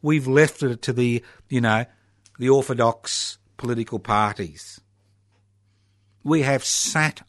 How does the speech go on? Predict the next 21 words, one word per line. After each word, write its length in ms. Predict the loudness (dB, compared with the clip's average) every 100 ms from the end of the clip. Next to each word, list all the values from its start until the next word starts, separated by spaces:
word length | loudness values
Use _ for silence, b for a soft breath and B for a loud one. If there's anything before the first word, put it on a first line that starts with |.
| -8
on 180 | -4
the 100 | -4
sidelines 800 | -4 0 2 2 0 -6 -8 -8
and 220 | -8 -8 -4
watched 640 | -2 -4 -6 -12 -12 -20 b b b b -8
and 240 | -6 -4
watched 640 | 0 0 0 -8 -10 -12 -18 b b _
and 240 | -8 -6
watched 640 | 0 0 0 -6 -12 -12 -18 b b -8
and 180 | -4 0
watched, 480 | 0 0 -6 -12
like 200 | -8 -8
you 100 | -6
watch 240 | -6 -6 -6
a 60 |
football 500 | -8 -8 -8 -6 -4
match 560 | -4 -8 -10 -16 -18 -18 b b b _
or 120 | -4
a 60 | -4
tennis 500 | -4 -2 -2 -4 -8
match. 480 | -10 -12 -20 -20